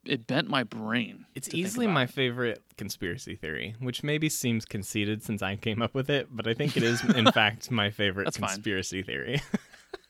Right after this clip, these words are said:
Speaker 1: Yeah, no, that's really good. Uh, Area fifty-one, I, that was one of my favorite all-time episodes,
Speaker 2: Ah,
Speaker 1: uh,
Speaker 2: such
Speaker 1: just
Speaker 2: a good
Speaker 1: because the
Speaker 2: one.
Speaker 1: list was so fun.
Speaker 2: Such a good one.
Speaker 1: Um,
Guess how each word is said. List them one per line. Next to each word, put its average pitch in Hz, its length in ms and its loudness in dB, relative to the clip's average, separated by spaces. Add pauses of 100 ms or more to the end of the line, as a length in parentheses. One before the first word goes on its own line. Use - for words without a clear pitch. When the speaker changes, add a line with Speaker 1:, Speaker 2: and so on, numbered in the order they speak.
(140)
Speaker 1:
Yeah, 117 300 4
no, 123 160 0
that's 147 200 0
really 131 200 0
good. 107 300 -2 (300)
Uh, 110 300 -6
Area 160 240 6
fifty-one, 123 540 -2
I, 127 140 2 (100)
that 143 80 0
was 160 100 -2
one 170 80 -4
of 151 80 -4
my 113 80 0
favorite 123 440 -2 (100)
all-time 117 520 -4
episodes, 113 560 -6 (140)
Speaker 2:
Ah, - 220 -10 (100)
Speaker 1:
uh, - 60 -6
Speaker 2:
such 113 80 0
Speaker 1:
just 110 140 -4
Speaker 2:
a - 20 -4
good - 20 -4
Speaker 1:
because 147 160 -2
the 135 60 0
Speaker 2:
one. 113 80 2
Speaker 1:
list 120 240 0
was 117 100 -4
so 117 180 0
fun. 104 380 -6 (240)
Speaker 2:
Such - 320 -6
a 107 60 -10
good 98 180 -8
one. 92 180 -6
Speaker 1:
Um, - 120 -10